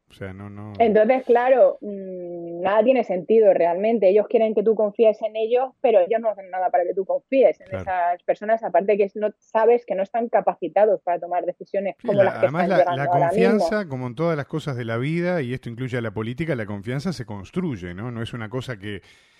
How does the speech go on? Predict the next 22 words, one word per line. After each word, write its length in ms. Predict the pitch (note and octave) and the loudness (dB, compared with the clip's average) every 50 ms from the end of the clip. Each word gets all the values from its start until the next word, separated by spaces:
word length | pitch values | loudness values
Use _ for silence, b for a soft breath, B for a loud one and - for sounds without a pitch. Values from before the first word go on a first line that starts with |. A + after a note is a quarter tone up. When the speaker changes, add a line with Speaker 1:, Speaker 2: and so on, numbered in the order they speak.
| b b b _ | b b b _
Speaker 1:
que 100 | - A#2+ | -14 -12
se 160 | - - C3 | -10 -8 -4
logra 380 | C3+ D3 D#3+ E3 E3 D#3 D3 C#3 | 0 0 2 2 2 0 -2 -2
de 80 | B2+ B2+ | -4 -4
un 60 | B2+ | -6
día 160 | C#3+ D3 C3+ | -6 -6 -4
para 240 | A#2 A#2+ A2+ A2+ C#3 | -4 -4 -2 -2 0
otro. 340 | E3 D#3+ B2 - G#2 G2 G2 | 0 0 -2 -4 -6 -6 -4
Lo 160 | G#2+ A2 A2+ | -4 -4 -4
que 140 | A#2 B2+ - | -4 -6 -6
sí 240 | - F3+ F#3+ G3+ | -4 -2 -2 -2
se 160 | F3+ - A3 G3+ | -2 -2 -2 -2
destruye 600 | F#3 C3+ - - F#3 F3+ E3+ D3+ G#2+ G2+ G#2 G2 | -2 -4 -4 -4 -2 -2 -2 -4 -6 -8 -10 -8
rápidamente, 760 | F#2+ G#2 G#2+ F#2+ G#2 G#2 G2+ G2+ G2+ G2+ F#2+ F#2 E2+ F#2 F#2+ | -8 -10 -10 -8 -8 -8 -8 -6 -8 -8 -8 -10 -10 -12 -14
pero 380 | F2 F2+ F#2 F#2+ F#2 F2+ E2+ b b b b b b b b _ | -12 -10 -10 -10 -10 -10 -12 b b b b b b b b _
construirla 640 | - A#2+ A#2+ A#2 - - - B2 - - A3 G#3 G3 G3+ G3+ G3 E3 | -10 -10 -10 -10 -12 -12 -6 -4 0 2 4 4 4 2 0 -2 -2
Speaker 2:
Hombre, 40 | |
Speaker 1:
lleva 220 | C3 B2 D#3 D#3 C#3 | -2 -4 -4 -4 -2
un 80 | F3 | 0
Speaker 2:
total. 100 | E3+ F#3+ | 0 0
Speaker 1:
tiempo, 240 | F#3+ F3+ G#2+ G#2 G#2 | -2 -2 -4 -8 -10
¿no? 220 | G2+ A#2 D#3 G#3 | -10 -12 -14 -16